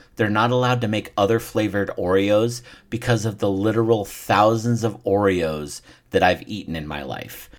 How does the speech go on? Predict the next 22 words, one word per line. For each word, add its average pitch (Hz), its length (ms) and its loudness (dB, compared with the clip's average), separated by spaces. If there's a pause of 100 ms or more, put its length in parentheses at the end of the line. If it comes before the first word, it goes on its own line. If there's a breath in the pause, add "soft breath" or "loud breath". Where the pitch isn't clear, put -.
(100)
And 95 180 -4
by 107 200 6
the 113 100 2
way, 98 240 6
that 95 160 0
is 87 160 -4
almost 98 460 -4
certainly 92 640 -4
not 85 640 0 (380 soft breath)
the 90 100 0
last 87 480 2
food 90 300 0
metaphor 73 440 -4
you're 73 180 -4
gonna 80 220 -4
get 71 480 -2
in 78 140 -8
this 78 220 -6
episode, 62 480 -8
you 73 160 -8
hungry 71 300 -10
motherfuckers. 67 760 -6